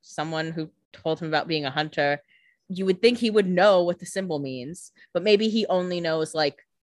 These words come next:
it means some part of being a hunter, but he doesn't know, like, what the Five essentially entails. Like, maybe he doesn't have, like, the bigger context for it.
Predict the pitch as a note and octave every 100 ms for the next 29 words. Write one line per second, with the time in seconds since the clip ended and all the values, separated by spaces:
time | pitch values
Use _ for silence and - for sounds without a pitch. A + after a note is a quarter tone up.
0 | _ _ F#3+ F3 F#3+ F3+ F3 - E3+ E3+
1 | F3 D#3+ D#3 D#3+ D3 C#3+ D3+ D3 D3 C3+
2 | C3 D3+ C#3 C#3 B2+ C#3 C3 B2+ - _
3 | C#3+ C#3+ - - C3 _ C3 B2 B2+ C3
4 | - C3+ C3+ C3 C#3 B2+ - B2 C3+ D3
5 | C#3+ C3+ C#3+ C#3 - B2+ B2+ - A#2+ B2
6 | B2+ B2+ A#2+ G#2 G#2+ - G2 F2 - -
7 | - _ - G1+